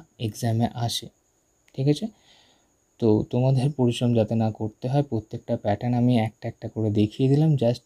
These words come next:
তোমাদের পরিশ্রমের যেটা আছে সেটা হচ্ছে ওই প্র্যাকটিস যেগুলো করতে দেওয়া আছে ওগুলো কাইন্ডলি প্র্যাকটিস করো, আর কিচ্ছু করতে হবে না। গিয়ে একদম পরীক্ষার খাতায় একদম পরিষ্কার করে লিখতে পারবে, প্রত্যেকটা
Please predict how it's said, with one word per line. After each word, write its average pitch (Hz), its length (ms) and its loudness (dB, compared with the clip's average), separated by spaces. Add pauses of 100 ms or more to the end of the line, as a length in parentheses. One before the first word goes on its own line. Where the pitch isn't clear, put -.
তোমাদের 107 280 0 (100)
পরিশ্রমের 123 540 -2
যেটা 123 180 0 (100)
আছে 127 140 -6 (100)
সেটা 135 240 -2
হচ্ছে 127 260 -4
ওই 127 140 2
প্র্যাকটিস 113 440 -6
যেগুলো 117 240 2 (100)
করতে 113 260 -6
দেওয়া 131 160 2
আছে - 120 -6 (140)
ওগুলো 120 280 4 (220)
কাইন্ডলি 156 460 6 (120)
প্র্যাকটিস - 340 -10 (120)
করো, 117 180 -10 (200)
আর 147 80 0 (100)
কিচ্ছু 151 340 -6
করতে 147 280 -2
হবে 151 200 4
না। 170 60 2 (220)
গিয়ে 135 200 4 (100)
একদম 135 220 -4 (120)
পরীক্ষার 123 440 0
খাতায় 156 360 0 (760)
একদম 160 180 4 (100)
পরিষ্কার 160 420 0 (100)
করে 120 200 2
লিখতে 104 300 -6
পারবে, 127 220 -8 (120)
প্রত্যেকটা 151 520 -4